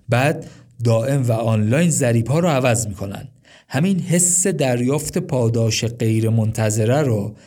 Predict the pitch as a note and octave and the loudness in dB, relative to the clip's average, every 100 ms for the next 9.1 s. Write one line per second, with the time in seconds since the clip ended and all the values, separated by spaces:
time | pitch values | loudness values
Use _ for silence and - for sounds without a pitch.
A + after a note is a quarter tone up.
0 | - - A#2 A#2+ A#2 A#2 A2 A2+ D#3+ - | -16 -2 0 0 0 0 0 0 -2 -2
1 | A2+ G#2+ A2 A2 A2 G2 - F2+ G2 G2 | -2 -2 -2 2 2 0 -6 -8 -10 -12
2 | G#2+ - _ _ - - - C#3 C3 D3 | -14 -18 _ _ -20 -16 -2 0 2 2
3 | D#3+ - A2 G#2 F#2 - - _ - A#2 | 2 0 0 -2 -4 -8 -20 _ -4 -2
4 | A#2+ B2 D3+ D3 A#2 G#2+ G2+ G#2+ A2 C3+ | 0 0 0 0 0 0 -2 -2 -2 0
5 | C#3+ B2 A2 - A#2 A2 B2 A#2+ A2+ A2 | 2 2 0 -2 -4 -2 -2 -2 -4 -4
6 | G#2 A2+ G#2+ G#2+ - A#2 D3 C3+ G2 G#2 | -4 -2 -2 -4 0 2 2 2 0 -4
7 | G2+ - - - _ _ _ _ F3+ F3 | -8 -10 -16 -20 _ _ _ _ 0 2
8 | D#3+ D3+ D3 D#3 D#3 D3+ C3 A#2 G#2+ G#2 | 2 2 2 2 0 0 -2 -2 -4 -4